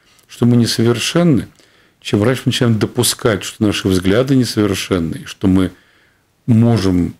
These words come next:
ошибаться, что мы можем менять свою точку зрения, чем раньше мы эту концепцию запоминаем, тем все-таки у нас лучше перспектива в старости хоть как-то адаптироваться к этому миру. Мы не можем полностью убрать,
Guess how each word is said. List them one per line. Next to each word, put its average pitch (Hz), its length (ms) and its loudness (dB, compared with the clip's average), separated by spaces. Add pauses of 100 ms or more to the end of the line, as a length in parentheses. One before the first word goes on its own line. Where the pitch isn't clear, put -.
ошибаться, 98 840 -2 (260)
что - 220 -6
мы 98 120 2
можем 95 540 0 (180)
менять 101 400 2
свою 92 260 -2
точку - 380 -4
зрения, 170 500 2 (380)
чем - 200 0
раньше 156 240 0
мы 139 60 -2
эту 123 100 -6
концепцию 120 840 0
запоминаем, 139 960 2 (720)
тем 165 300 2
все-таки - 400 -2
у 143 40 2
нас 143 240 0
лучше 147 400 0
перспектива 127 880 -2 (440)
в - 60 -12
старости 120 1040 0 (1700)
хоть - 220 -2
как-то 147 340 0
адаптироваться 123 480 -2
к - 20 -12
этому 110 240 2
миру. 95 320 2
Мы 127 120 4
не 156 100 4
можем 180 300 4
полностью 139 580 0
убрать, 120 340 0